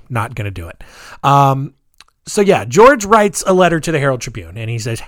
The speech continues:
"Have you noticed the bombs in your city? If you are worried, I'm sorry. Also, if anyone is injured, uh, but it cannot be helped,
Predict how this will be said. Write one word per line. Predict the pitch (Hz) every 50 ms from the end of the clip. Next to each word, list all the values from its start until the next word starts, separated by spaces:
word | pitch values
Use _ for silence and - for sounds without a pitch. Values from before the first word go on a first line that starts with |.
| - _ _
"Have | _ 151 151 147 175 151 160
you | 170 175
noticed | 165 170 165 202 226 202 190 202 - - -
the | 180
bombs | 151 147 143 151 196 226 240 247 208 233
in | 254 247
your | 269 277 311 320
city? | - - 320 349 359 - 349 226 240 311 359 392 - - - _ _ _ _ _ _ _ _ -
If | - 151 170 156
you | 180 196 202
are | 214 233 233 254
worried, | 277 262 269 320 359 359 339 330 330 320 254
I'm | 165 175 185 214 262 302 320
sorry. | - 302 277 311 370 370 330 311 311 302 302 - - - - - - - - - -
Also, | 117 127 143 190 208 - - 262 247 262 277 277
if | 277 269 - 277
anyone | 262 277 294 294 294 294 294
is | 302 233 285
injured, | 294 302 285 277 285 285 285 - - - - _ _ _ - - - - -
uh, | - 101 113 117 120
but | - - 170
it | 170 -
cannot | - 196 202 226 247 - -
be | - 240 254 262
helped, | 226 208 220 240 233 240 - -